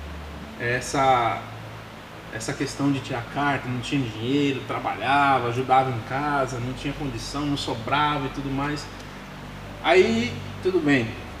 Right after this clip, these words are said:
Aconteceu quando, é, tirei a carta, eu tinha vinte e um anos.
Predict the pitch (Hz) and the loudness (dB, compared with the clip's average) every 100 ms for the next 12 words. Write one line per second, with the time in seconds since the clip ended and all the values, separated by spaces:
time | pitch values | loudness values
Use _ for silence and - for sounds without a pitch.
0 | - - - 156 160 - 170 170 175 175 | -12 -8 -2 0 0 2 0 2 0 4
1 | 175 170 147 113 - - - - - - | 6 8 6 2 -6 -12 -14 -14 -14 -14
2 | - - - - - - - 131 127 127 | -14 -14 -12 -12 -12 -12 -10 -2 2 2
3 | 123 120 117 - - - - - - 349 | 4 2 2 -4 -12 -16 -14 -10 4 6
4 | 359 330 339 359 180 - 185 165 165 196 | 8 6 4 4 0 0 -2 0 -2 -2
5 | 190 180 165 156 160 139 131 120 113 - | -4 -2 -2 -2 0 0 0 -2 -4 -8
6 | - | -10